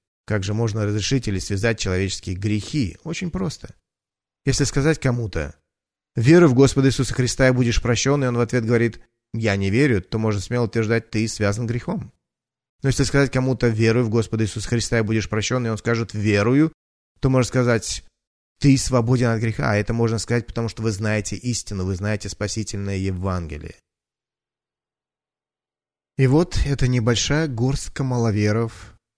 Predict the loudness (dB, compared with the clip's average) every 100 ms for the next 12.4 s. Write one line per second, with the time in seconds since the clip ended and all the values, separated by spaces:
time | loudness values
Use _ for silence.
0 | _ _ _ _ _ -6 -2 -2 0 0
1 | 0 0 -2 0 0 0 0 -2 -2 -4
2 | -2 0 2 2 2 2 2 0 -2 -2
3 | 0 -2 -2 -2 -2 -2 -6 -10 _ -2
4 | 0 0 0 0 -2 -4 -2 -2 -2 -2
5 | -4 -2 0 0 -2 -2 -4 -8 _ _
6 | _ _ -2 0 2 0 -2 -2 -4 -2
7 | -2 -2 -2 -6 -4 -4 -2 -4 -4 -4
8 | -2 0 0 0 -2 -2 -4 -4 -2 -2
9 | -4 -6 -6 -4 -2 -2 -4 -4 -4 -4
10 | -4 -6 -8 _ _ _ _ _ -8 0
11 | 2 2 0 0 -2 -4 -2 0 2 2
12 | 2 -2 -4